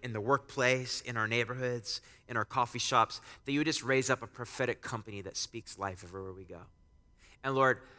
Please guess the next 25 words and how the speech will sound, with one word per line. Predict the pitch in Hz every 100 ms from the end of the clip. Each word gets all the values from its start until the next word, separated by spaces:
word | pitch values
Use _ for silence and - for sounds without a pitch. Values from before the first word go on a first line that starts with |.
| - -
uh, | 113 92 - 117
those | 139 147 139
that, | 131 123 110 - - - _ _ _
those | 139 147
that | 151
have | 127 110
never | 123 127 139
done | 127 123
it | 117
before | - 113
and | 90 123
maybe | 127 131
feel | - 104
terrified | - - 143 143 165 147 120
but | 120 -
called, | - 135 117 65 - - - -
I | 131
pray | - 147
that | 131
you | 113
would | 123
release | 123 117 -
a | 110
holy | 98 127 104
confidence | - - 123 135 165 165 156 - -